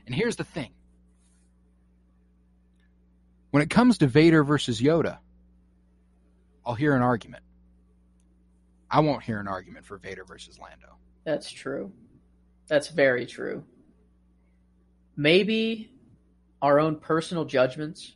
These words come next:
Speaker 2: or our own personal likelihoods are clouding our judgment here. And you know
Speaker 1: Yeah.
Speaker 2: what Yoda would say? Is trust your instincts.
Speaker 1: Mm, do or do not. There is no try.
Speaker 2: What did
Speaker 1: Logic-,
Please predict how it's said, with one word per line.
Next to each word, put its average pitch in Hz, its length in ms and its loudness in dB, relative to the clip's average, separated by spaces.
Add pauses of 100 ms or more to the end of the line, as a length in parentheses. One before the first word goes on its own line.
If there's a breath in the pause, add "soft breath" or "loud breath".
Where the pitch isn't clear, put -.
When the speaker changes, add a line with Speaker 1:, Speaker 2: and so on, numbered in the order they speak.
Speaker 2:
or 131 120 -4
our 131 80 2
own 135 180 2
personal 139 640 -4
likelihoods 139 880 -6 (220)
are - 180 -12 (400)
clouding 139 360 2
our 117 80 -4
judgment 110 440 -12
here. - 240 -18 (580)
And 143 220 -4 (100)
you 165 140 -6
know 196 100 4
Speaker 1:
Yeah. 208 40 4
Speaker 2:
what 208 140 2
Yoda 180 280 6
would 165 160 0
say? 196 360 2 (1200)
Is - 120 -16
trust - 300 -4
your 143 100 -8
instincts. - 680 -12 (1000)
Speaker 1:
Mm, 185 380 -2
do 127 120 -8
or 113 120 -8
do 101 120 -12
not. 147 300 -12 (140)
There 110 160 -10
is 127 160 -8
no 110 80 -8
try. - 380 -18 (640)
Speaker 2:
What 247 260 4
did 214 80 2
Speaker 1:
Logic-, - 20 4